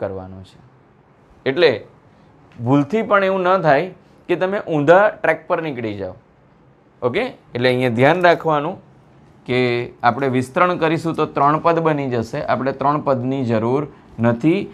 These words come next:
આપણે બે જ પદની જરૂર છે અને એ પણ ઉપર નીચે આવે એ રીતની જરૂર છે, અંશ અને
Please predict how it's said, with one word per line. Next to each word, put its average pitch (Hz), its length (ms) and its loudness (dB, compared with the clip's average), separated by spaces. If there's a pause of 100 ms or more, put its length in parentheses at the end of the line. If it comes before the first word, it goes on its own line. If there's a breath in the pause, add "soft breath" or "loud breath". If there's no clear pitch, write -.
(240 loud breath)
આપણે 131 220 2 (100)
બે 123 100 4 (140)
જ 143 160 -6
પદની 156 400 2
જરૂર 151 220 2 (100)
છે 190 160 0 (160)
અને 143 120 -2 (100)
એ - 20 -2
પણ 226 260 -2 (120)
ઉપર 160 260 0 (100)
નીચે 147 240 -4 (120)
આવે 135 180 0
એ 139 240 2
રીતની 117 380 -4
જરૂર 98 200 -6 (120)
છે, 107 120 -12 (140)
અંશ 143 260 -2
અને 131 160 -2